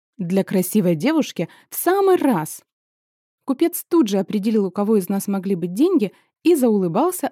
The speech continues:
особо липкой улыбкой. Мы с Ферфаксом одновременно скривились,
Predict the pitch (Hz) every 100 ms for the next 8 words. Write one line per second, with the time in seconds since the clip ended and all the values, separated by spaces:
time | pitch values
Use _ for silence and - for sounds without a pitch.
0 | - 190 - 302 277 185 226 - 208 185
1 | 170 - - 160 156 _ _ _ _ _
2 | _ _ _ _ 370 480 - 330 381 285
3 | - 240 208 202 208 277 277 233 214 -
4 | 240 240 262 165 -